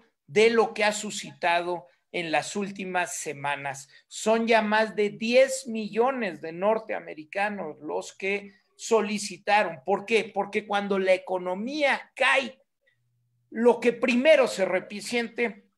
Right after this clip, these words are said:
es el empleo. Y si en una frase pudiéramos resumir lo que la estrategia nacional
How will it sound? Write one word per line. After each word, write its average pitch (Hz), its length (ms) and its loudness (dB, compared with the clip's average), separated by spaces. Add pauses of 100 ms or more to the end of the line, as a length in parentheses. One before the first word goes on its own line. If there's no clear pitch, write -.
(120)
es 208 460 -2 (120)
el 185 200 -2
empleo. 147 540 -2 (300)
Y 214 160 -6
si 208 320 -2
en 196 220 0
una 311 280 2
frase 247 420 0
pudiéramos 196 680 -2
resumir 170 720 -10
lo 190 140 -2
que 170 120 -10
la 151 120 -8
estrategia 190 800 -6
nacional 160 800 -8